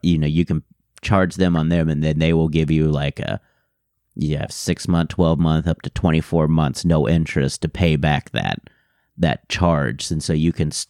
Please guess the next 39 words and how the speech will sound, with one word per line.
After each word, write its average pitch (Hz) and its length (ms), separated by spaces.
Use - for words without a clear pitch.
pay 101 260
it 90 80
off, 85 500
you 87 80
know, 78 140
or 76 80
pay 98 220
it 78 120
down 82 300
over 73 240
time 78 460
rather 71 260
than 67 340
have 85 260
to 87 80
come 80 240
up 78 200
with, 80 120
you 90 120
know, - 160
three 98 160
thousand 80 380
dollars 78 320
for - 120
this - 140
dental 80 240
procedures. - 600
They'll 69 180
just - 300
put 95 160
it 80 100
three 95 160
thousand 87 440
dollars 80 380
on 71 140
a 65 60
twenty-four 78 480
month 73 200
layaway. 71 600